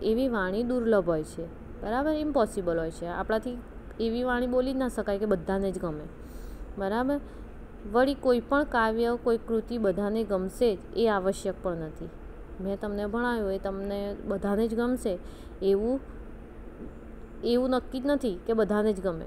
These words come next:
હું જે બોલું છું એ બધાને જ ગમે એવું નક્કી તો નથી ને, બરાબર? તો કોઈક કાવ્ય કે કોઈક પાઠ પણ એવું જ હોય છે, બરાબર? રચેલું કે કોકને ગમે ને કોકને ના પણ ગમે. હવે જુઓ,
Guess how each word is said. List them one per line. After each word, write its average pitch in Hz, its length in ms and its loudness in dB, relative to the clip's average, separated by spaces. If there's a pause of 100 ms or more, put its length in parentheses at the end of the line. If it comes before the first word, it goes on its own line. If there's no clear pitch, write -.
(100)
હું 214 120 4
જે 240 100 8
બોલું 233 320 4
છું 254 120 2
એ - 20 4
બધાને 220 420 2
જ 220 60 -2
ગમે 226 240 0
એવું 220 160 2
નક્કી 220 300 -2
તો 247 100 -2
નથી 262 280 0
ને, 208 80 -2
બરાબર? 233 460 0
તો 262 80 0
કોઈક 262 320 0
કાવ્ય 233 340 2
કે 262 120 0
કોઈક 247 340 0
પાઠ 220 180 2 (100)
પણ 262 120 2
એવું 269 200 4
જ 262 40 0
હોય 220 160 6
છે, - 180 -4 (560)
બરાબર? 254 360 4
રચેલું 240 480 2
કે 247 100 0
કોકને 233 420 0
ગમે 262 260 4
ને 214 100 2
કોકને 214 280 2
ના 294 160 6
પણ 285 200 4
ગમે. 185 300 0 (1160)
હવે 247 280 6
જુઓ, 220 260 4